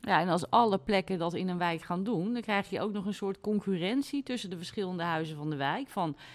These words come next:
"Bij mij komen die, nee, ik wil die en wij gaan meer daarop."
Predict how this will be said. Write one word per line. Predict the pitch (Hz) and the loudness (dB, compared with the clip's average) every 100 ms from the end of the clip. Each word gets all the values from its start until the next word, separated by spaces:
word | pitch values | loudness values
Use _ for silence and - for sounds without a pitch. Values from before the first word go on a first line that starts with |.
| - - | -12 -2
"Bij | 165 | 4
mij | 214 277 | 4 4
komen | 285 269 262 240 | 4 4 4 4
die, | 277 190 | 4 4
nee, | 247 233 220 | 4 4 2
ik | 180 | 0
wil | 254 254 | -2 -2
die | 240 269 190 | 0 0 0
en | 170 175 | 0 2
wij | 240 247 | 4 4
gaan | 262 247 | 4 4
meer | 254 247 | 4 2
daarop." | 254 269 233 151 143 - | 4 4 2 0 -2 -4